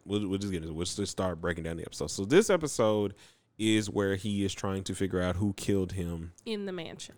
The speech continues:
Speaker 1: in, in the mansion at the end
Speaker 2: Mm-hmm.
Speaker 1: of the last episode. Um, you know, the, the first thought process he has, because he has just died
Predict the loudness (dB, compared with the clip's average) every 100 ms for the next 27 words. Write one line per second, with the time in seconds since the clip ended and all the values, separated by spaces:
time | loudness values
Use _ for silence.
0 | -4 0 0 0 0 0 2 0 0 -4
1 | -4 -4 -2 -2 -4 -4 -6 -6 -6 -8
2 | -6 -10 -10 -14 -20 -20 _ _ _ _
3 | _ -2 2 2 0 -2 -4 -8 -12 _
4 | _ 0 2 2 0 -2 -4 -4 -4 -4
5 | -4 2 4 4 2 0 0 0 -2 -2
6 | -4 -4 -4 -4 -4 -4 -4 -2 0 0
7 | 0 0 0 -2 -4 0 2 0 -4 -8